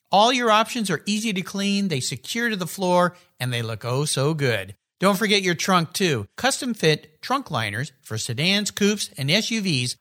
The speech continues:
are perfect to protect the factory carpet from all those things that can stain, tear, and damage your carpets. Check out covercraft dot com for the huge number of styles, colors, and options that you'll love. And I've got a deal for you here at Cars Yeah.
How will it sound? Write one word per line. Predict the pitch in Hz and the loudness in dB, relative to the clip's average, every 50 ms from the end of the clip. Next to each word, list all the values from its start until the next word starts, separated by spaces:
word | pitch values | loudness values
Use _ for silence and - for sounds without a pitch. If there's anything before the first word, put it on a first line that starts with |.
| - | -4
are | - 165 165 | -2 -2 -2
perfect | - - - 269 269 285 - 143 101 - - _ | -2 -2 2 2 2 2 2 -2 -4 -4 -8 _
to | - - | -12 -10
protect | 127 - 127 117 151 147 139 - | -8 -8 -6 -2 -2 -2 -2 -4
the | 131 | -8
factory | 117 - 131 135 131 - 151 135 127 | -4 -2 -2 -2 -2 -4 -6 -6 -4
carpet | 123 - 139 143 143 175 175 175 _ - - _ | 0 0 0 0 0 -2 -6 -6 _ -20 -20 _
from | _ - 143 123 - _ | _ -10 -10 -10 -8 _
all | - 175 185 202 226 226 | 2 4 6 6 6 4
those | 226 240 240 226 | 2 0 -2 -2
things | - - 147 123 117 123 - | -2 -2 -2 -2 -2 -4 -6
that | - 120 | -8 -10
can | - 117 104 | -10 -8 -6
stain, | - - - - 156 151 160 165 165 175 175 170 _ - | -8 -6 -2 -2 0 0 2 2 0 0 -2 -4 _ -10
tear, | - - 131 135 135 139 | -6 -4 -2 0 0 -2
and | 143 - 135 113 104 95 | -2 -4 -6 -10 -10 -8
damage | - 120 117 113 120 123 123 117 | -8 -6 -6 -4 -4 -4 -6 -6
your | 123 123 | -6 -8
carpets. | - - 123 110 110 104 110 101 - - _ _ - | -6 -4 -4 -4 -4 -6 -8 -10 -12 -14 _ _ -6
Check | - 233 226 | -4 -2 2
out | 233 226 220 214 | 2 2 2 4
covercraft | - 233 214 214 202 - 214 208 208 - | 2 2 2 2 2 2 2 2 2 2
dot | 226 202 202 202 | 2 2 2 2
com | - 214 196 202 214 226 | 4 4 6 6 6 4
for | 220 - - 156 | 0 -2 -2 -2
the | 143 147 | 0 0
huge | 151 - - - 233 247 269 269 269 262 220 - | -4 -4 -6 -4 -2 -2 0 0 -2 -4 -4 -4
number | 220 196 190 190 196 202 214 - - - _ - | -2 0 0 2 2 2 0 -2 -8 -20 _ -10
of | - 117 | -8 -8
styles, | - - - - 156 160 170 185 196 208 226 220 | -6 -6 -2 0 2 2 4 2 2 0 0 -2
colors, | - - 139 135 139 156 165 170 170 - - - _ - | -4 0 0 2 2 2 0 -2 -4 -8 -18 -18 _ -10
and | 110 110 - | -10 -8 -2
options | - 196 202 208 - - - 113 120 - _ - | 0 2 2 2 0 -4 -6 -6 -6 -8 _ -10
that | - 110 - | -10 -10 -6
you'll | 120 120 131 135 143 139 | -2 0 0 0 2 2
love. | 139 135 127 113 104 104 - | 2 4 4 2 2 -2 -2
And | 147 156 185 | -2 0 2
I've | 208 208 | 2 2
got | 185 196 190 | 4 2 2
a | 175 | 2
deal | 156 160 165 165 | 2 2 0 0
for | - - 156 | 0 -2 -4
you | 143 151 185 196 156 | -2 0 2 2 2
here | 139 175 214 233 220 | 2 2 2 2 2
at | 170 127 | 2 2
Cars | - 226 220 214 202 185 | 2 2 2 2 2 2
Yeah. | 214 220 220 196 175 | 2 2 2 2 2